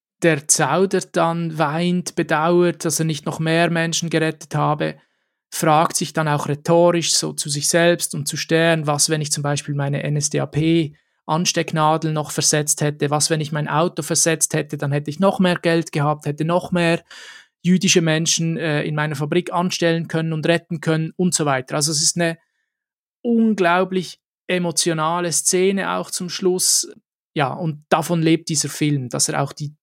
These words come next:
Zuschauerinnen unglaublich mitnimmt. Also mich selbst hat es, es nimmt mich auch jetzt mit, wenn ich quasi in meinen Notizen nachschaue. Das ist, wenn man diese Bilder vor den Augen hat, das ist unglaublich emotional.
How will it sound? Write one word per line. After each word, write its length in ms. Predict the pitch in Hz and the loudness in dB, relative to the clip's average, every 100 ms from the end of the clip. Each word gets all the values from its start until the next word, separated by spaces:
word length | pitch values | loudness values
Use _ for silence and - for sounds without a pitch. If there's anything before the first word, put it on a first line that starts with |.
| _ - | _ -4
Zuschauerinnen 960 | - 165 170 151 143 143 139 135 135 - | -2 0 0 2 4 2 2 -2 -6 -2
unglaublich 560 | 170 151 143 135 139 | -2 2 0 0 -2
mitnimmt. 400 | 143 147 127 120 | -4 -4 -6 -4
Also 160 | 123 135 | -4 -2
mich 180 | 139 - | -2 2
selbst 300 | 143 147 - | 2 2 0
hat 180 | 143 - | -2 -4
es, 340 | - - 240 202 - | -4 -4 -8 -16 -14
es 140 | 170 - | -6 -4
nimmt 160 | 160 | -2
mich 160 | 165 147 | -2 0
auch 180 | 147 143 | 0 2
jetzt 320 | 147 151 - | 0 2 0
mit, 200 | 151 147 | -2 0
wenn 100 | 143 | 0
ich 240 | 143 - | 0 -4
quasi 320 | - 147 143 151 | -4 0 2 2
in 140 | 143 | 0
meinen 180 | 139 143 | 0 0
Notizen 460 | 143 - 160 - | 0 -2 -2 0
nachschaue. 520 | 156 147 151 - 151 147 | 2 0 0 0 2 2
Das 140 | 147 | 0
ist, 320 | 147 - - - - - _ _ _ | -2 -2 -6 -12 -20 -20 _ _ _
wenn 120 | 139 | 0
man 100 | 143 | 0
diese 220 | 139 147 143 | 2 0 2
Bilder 260 | 156 156 | 2 0
vor 160 | 147 147 | -2 -2
den 160 | 147 | 0
Augen 300 | 135 147 151 | 0 0 0
hat, 160 | 139 135 | -4 -2
das 80 | 139 | -2
ist 120 | - | 0
unglaublich 720 | 165 156 139 135 139 - - _ | 0 2 0 0 -4 -6 -14 _
emotional. 600 | - 135 - 131 123 - | -4 -2 -2 -4 -6 -10